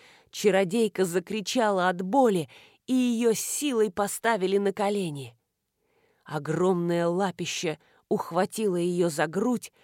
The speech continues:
а второй мужик запустил пальцы ей в волосы и заставил посмотреть на себя. На небритой уродливой роже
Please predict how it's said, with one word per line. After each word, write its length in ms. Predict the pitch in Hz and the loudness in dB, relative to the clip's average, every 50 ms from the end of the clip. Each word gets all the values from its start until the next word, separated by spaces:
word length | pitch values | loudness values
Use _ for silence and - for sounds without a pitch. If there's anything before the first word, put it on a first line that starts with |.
| _ _ _ _ _ _ | _ _ _ _ _ _
а 120 | - 208 | -4 -4
второй 560 | 175 - - - 185 175 190 220 247 240 208 170 | -4 -6 -4 -4 -2 -2 0 0 0 0 0 -2
мужик 460 | 156 156 165 170 135 170 214 175 151 | -2 -2 -4 -2 -2 -2 -2 -4 -4
запустил 680 | 143 131 185 170 - 170 185 - - - 220 220 202 | -6 -6 -6 -4 -4 -6 -6 -6 -6 -4 -4 -4 -4
пальцы 500 | - _ - 233 220 202 - - - 202 | -4 _ -2 -2 -2 -2 -2 -4 -6 -6
ей 260 | 190 170 190 190 190 | -2 0 0 0 0
в 80 | 180 160 | -2 -4
волосы 680 | 156 156 156 180 254 262 240 226 208 - - 220 190 - - - - - _ _ _ _ | -8 -8 -2 2 2 4 4 4 2 2 0 0 -2 -2 -4 -14 -20 -20 _ _ _ _
и 100 | 220 220 | -4 -2
заставил 720 | 175 156 175 185 - - - - 226 233 220 196 196 208 | 0 0 0 -2 -2 -4 -6 -4 -2 0 2 2 2 0
посмотреть 720 | - - 202 190 - - 190 170 - - 208 202 180 - 180 | 0 -2 -6 -6 -2 -2 -2 -2 -2 -2 -2 -2 -2 -2 -2
на 100 | 180 175 | -2 -2
себя. 400 | - - 196 185 156 170 151 123 117 - _ _ _ _ _ _ _ _ _ _ _ _ _ _ _ _ _ _ _ _ _ _ _ _ _ _ _ _ _ | -2 -4 -4 -4 -2 -4 -4 -6 -10 -18 _ _ _ _ _ _ _ _ _ _ _ _ _ _ _ _ _ _ _ _ _ _ _ _ _ _ _ _ _
На 220 | - 156 156 160 170 | -8 -4 -2 0 0
небритой 680 | 180 180 185 170 151 185 202 220 233 - - 175 165 165 | 0 0 0 0 0 -2 -2 -2 -4 -6 -4 -4 -2 -2
уродливой 800 | 165 165 170 165 185 214 214 160 151 151 165 160 147 156 156 | 0 -2 -2 0 0 0 0 0 -2 -4 -4 -4 -2 -2 -2
роже 580 | 151 - - 202 226 233 202 143 135 143 131 | -2 -2 -2 -2 -2 -2 -2 -4 -6 -8 -10